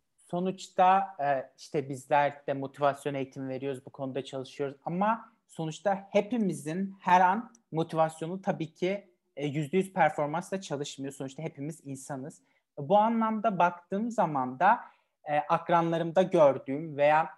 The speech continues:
çevremdeki insanlara baktığım zaman özellikle bu pandemi döneminde bunda daha fazla bir artış var. E, motivasyonumuzun sürekliliğini koruma noktasında çok büyük bir yet-, yetersizlik hissediyorum ben. E, bunun sebebi,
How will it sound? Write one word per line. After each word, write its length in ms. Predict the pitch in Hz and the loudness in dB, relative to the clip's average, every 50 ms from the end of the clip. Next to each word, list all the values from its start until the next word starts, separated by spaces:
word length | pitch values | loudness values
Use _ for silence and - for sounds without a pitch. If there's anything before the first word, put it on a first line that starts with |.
| _ _ _ | _ _ _
çevremdeki 800 | - 180 170 156 151 165 160 165 160 151 175 170 170 - - - | -4 -2 -2 0 0 -2 -2 -2 -4 -4 -6 -6 -6 -8 -10 -6
insanlara 600 | - 185 170 156 - - 147 135 131 131 135 131 | -4 -4 -4 -4 -4 -2 -2 -2 0 -2 0 2
baktığım 400 | 139 139 139 - - - 170 185 | 2 0 0 -2 -6 -8 -8 -6
zaman 380 | 165 160 147 143 135 135 139 - - | -4 -4 -4 -4 -4 -6 -8 -8 -8
özellikle 640 | 151 139 - 160 151 160 196 233 - - 175 147 - | -8 -4 0 0 0 0 -2 -4 -6 -4 -4 -4 -4
bu 60 | 139 | -8
pandemi 540 | - - 160 151 147 135 151 156 190 214 196 | -4 0 0 0 0 0 -2 -2 -2 -2 -2
döneminde 460 | 185 165 147 127 127 123 127 123 - | -4 -4 -4 -6 -8 -8 -10 -12 -12
bunda 260 | 131 135 135 156 156 | -12 -10 -10 -6 -2
daha 160 | 156 147 165 | 0 0 0
fazla 380 | - - 190 170 151 - 127 131 | 0 0 -2 -2 -2 -4 -8 -8
bir 80 | 123 | -6
artış 400 | 123 120 117 117 - - - - | -6 -6 -6 -8 -12 -16 -10 -4
var. 160 | 170 185 220 - - _ _ _ _ _ _ _ _ _ _ _ 147 | -2 -2 -2 -2 -6 _ _ _ _ _ _ _ _ _ _ _ -6
E, 20 | |
motivasyonumuzun 840 | 165 202 220 220 220 233 220 214 - - 208 202 202 196 190 208 226 | -4 -4 -4 0 2 2 2 4 2 -2 -4 -4 -4 -4 -4 -4 -4
sürekliliğini 680 | 226 - - 220 202 190 196 196 - 160 156 151 147 - | -6 -6 -4 -2 -2 -2 -2 -4 -8 -8 -8 -6 -8 -4
koruma 300 | - 175 160 170 190 196 | -2 -2 0 0 0 0
noktasında 540 | 190 190 196 - - 151 - - 185 208 | 0 -2 -2 -6 -10 -12 -10 -8 -8 -8
çok 360 | - - 214 196 - - - - | -6 -4 -4 -4 -6 -8 -14 -14
büyük 180 | 165 - - | -12 -8 -6
bir 80 | 214 202 | -4 -2
yet-, 260 | 180 156 151 - _ _ _ _ | 0 -2 -2 -4 _ _ _ _
yetersizlik 760 | - 143 156 151 151 165 151 139 - - 143 135 151 151 - | -6 -4 -4 -4 -2 -2 -4 -4 -4 -8 -12 -10 -10 -12 -12
hissediyorum 540 | - - - - 123 120 - 123 117 120 123 127 | -16 -16 -14 -12 -12 -10 -10 -10 -10 -12 -10 -8
ben. 200 | 135 175 220 - _ _ _ _ _ _ _ _ - | -6 -6 -6 -8 _ _ _ _ _ _ _ _ -10
E, 120 | 143 143 | -8 -4
bunun 200 | 175 202 240 285 | -2 0 0 0
sebebi, 680 | 277 - - 277 220 190 196 170 165 202 240 277 - | -2 -2 -4 -4 -2 -2 -2 -2 -2 -2 -4 -4 -8